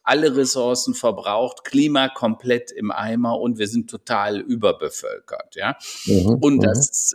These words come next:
Speaker 1: äh, wäre dann wahrscheinlich, äh, ein Szenario, was, äh, real werden könnte. Das
Speaker 2: Mhm.
Speaker 1: zweite Szenario, Giant Leap, der große Sprung,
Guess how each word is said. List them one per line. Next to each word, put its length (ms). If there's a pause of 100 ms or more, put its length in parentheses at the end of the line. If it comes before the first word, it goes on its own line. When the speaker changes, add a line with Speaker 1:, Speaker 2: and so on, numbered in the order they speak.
Speaker 1:
äh, 200
wäre 320
dann 320
wahrscheinlich, 1300
äh, 300
ein 200
Szenario, 680
was, 460
äh, 240 (340)
real 460
werden 340
könnte. 480 (360)
Das 160
Speaker 2:
Mhm. 160
Speaker 1:
zweite 840
Szenario, 880
Giant 560
Leap, 440
der 160
große 640
Sprung, 720